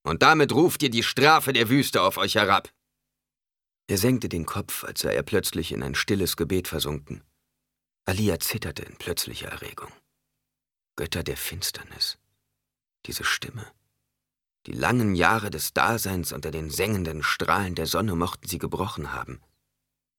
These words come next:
Aber es war immer noch etwas in ihr, das unmissverständlich auf Paul hinwies.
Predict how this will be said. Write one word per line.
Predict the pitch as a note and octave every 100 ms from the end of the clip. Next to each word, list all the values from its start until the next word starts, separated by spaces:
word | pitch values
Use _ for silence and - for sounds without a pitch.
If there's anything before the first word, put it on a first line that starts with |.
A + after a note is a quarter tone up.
| _
Aber | - -
es | -
war | - -
immer | G2+ E2
noch | D2 C#2+
etwas | - D2+ -
in | F#2 E2+
ihr, |
das | D2+ D2 -
unmissverständlich | - G2 D#2+ - C#2+ - E2 D2+ C#2+ -
auf | -
Paul | - C2 C#2
hinwies. | - C#2 B1+ - -